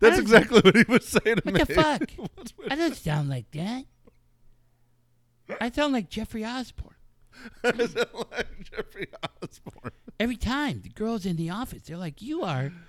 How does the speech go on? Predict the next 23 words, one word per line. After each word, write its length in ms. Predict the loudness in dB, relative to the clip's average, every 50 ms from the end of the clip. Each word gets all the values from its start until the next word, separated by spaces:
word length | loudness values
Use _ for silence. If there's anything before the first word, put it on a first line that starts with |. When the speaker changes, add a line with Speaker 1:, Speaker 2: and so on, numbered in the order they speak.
| -20 _ _ _ _ _ _
Speaker 2:
a 100 | -4 -4 -4
spitting 560 | -6 -12 -18 -12 _ -4 -4 -4 -2 -2 0
image 320 | 0 0 0 -2 -2 -4
of 180 | -6 -8 -8 -12
Keith 260 | -10 -8 -8 -8 -10 -14 -16
Sweat." 260 | -14 -14 -12 -14 -14 -18 -20 _ _ _ -20 -20 -20 -20 -20 -18 -20 -20 -20 -20 -20 -20 -20 -20 -20 -20 _ _ _ -20 -20 -20 _ _ -20 _ _ _ _ _ _ _ _ _ _ _ _ _ _ _ _ _ _ _ _ _ _ _
If 60 | -8 -6
not 180 | -6 -6 -6
Keith 220 | -6 -8 -8 -8 -8
Sweat, 320 | -12 -14 -14 -14 -14 -12
Johnny 320 | -10 -10 -8 -8 -10 -12 -14
Gill. 340 | -14 -14 -12 -12 -12 -14 -18 -20 _ _ _ _ -10 -10 -10 -10 -14 _ _ _ _ _ _ _ _ _ _ _ _ _ _ _ _
Please, 580 | -16 -10 -8 -8 -8 -8 -10 -14 -20 -20 -20 _ -10
give 100 | -10 -8
me 100 | -8 -10
a 60 | -10
break, 300 | -8 -8 -8 -10 -10 -12
that 240 | -12 -14 -16 -16 -16
guy. 180 | -16 -16 -16 -18 -18 _ _ -20 -20 _ -14 -12
I 440 | -12 -12 -12 _ _ -10 -10 -8 -6
never 240 | -6 -6 -4 -4 -4
liked 320 | -4 -4 -4 -4 -4 -6 -8
him. 140 | -10 -10